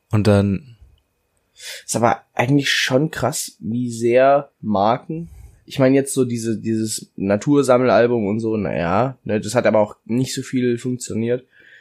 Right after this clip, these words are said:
Speaker 2: Aber wenn
Speaker 1: haben
Speaker 2: Fußball
Speaker 1: alle
Speaker 2: war,
Speaker 1: immer das Ding ge-
Speaker 2: dann, dann einfach ist so ganz Deutschland ist, ist anders, Junge,
Speaker 1: Also
Speaker 2: ist
Speaker 1: echt
Speaker 2: anders.
Speaker 1: komplett,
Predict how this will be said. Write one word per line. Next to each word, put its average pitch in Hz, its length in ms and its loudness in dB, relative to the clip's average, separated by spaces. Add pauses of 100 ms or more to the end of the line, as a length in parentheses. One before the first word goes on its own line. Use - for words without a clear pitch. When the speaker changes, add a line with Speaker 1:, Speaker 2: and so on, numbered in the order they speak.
(180)
Speaker 2:
Aber 120 300 -2
wenn 117 100 2
Speaker 1:
haben 110 60 -8
Speaker 2:
Fußball 196 380 2
Speaker 1:
alle 110 180 6
Speaker 2:
war, 98 140 2
Speaker 1:
immer 101 140 0
das 98 220 -2
Ding 101 200 0
ge- 92 180 -2 (640)
Speaker 2:
dann, 110 260 0
dann 113 480 0
einfach 117 400 -2 (840)
ist 147 200 2
so 135 120 -2
ganz 151 320 2
Deutschland 127 720 2
ist, - 320 -4
ist - 120 -4
anders, 107 440 0
Junge, 90 240 -4
Speaker 1:
Also 95 160 2
Speaker 2:
ist 95 60 0
Speaker 1:
echt 107 80 0
Speaker 2:
anders. 92 140 -2
Speaker 1:
komplett, 104 340 2